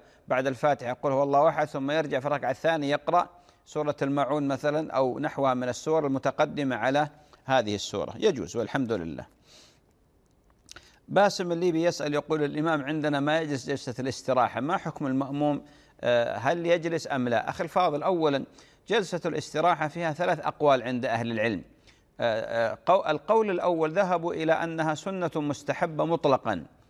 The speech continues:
قالوا: "من السنن المستحبة في الصلاة جلسة الاستراحة". وجلسة الاستراحة يعني،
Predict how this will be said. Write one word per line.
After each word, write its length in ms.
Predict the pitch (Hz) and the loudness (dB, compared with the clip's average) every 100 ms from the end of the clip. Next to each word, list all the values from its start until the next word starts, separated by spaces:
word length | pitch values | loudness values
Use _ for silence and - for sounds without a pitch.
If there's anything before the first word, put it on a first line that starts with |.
| _ _ | _ _
قالوا: 300 | 131 139 143 156 139 131 123 | 0 2 -2 -4 -8 -8 -6
"من 200 | 127 127 | -4 -4
السنن 420 | 127 - 180 175 | -4 -4 -2 2
المستحبة 640 | 151 143 139 135 131 160 123 | 2 0 -2 -2 -2 0 -2
في 60 | 123 | -2
الصلاة 480 | - 127 127 160 156 - - _ - | -4 0 4 2 0 -14 -20 _ 0
جلسة 340 | 175 180 165 147 | 0 2 -2 -2
الاستراحة". 760 | 139 127 - 131 123 92 87 - _ _ - | -4 -6 0 2 2 0 -8 -16 _ _ -12
وجلسة 560 | 120 175 190 185 160 | -2 0 0 -2 -2
الاستراحة 640 | 160 147 - 156 170 143 139 | -2 -2 0 2 4 4 2
يعني، 440 | 123 120 120 123 | 0 0 -2 -6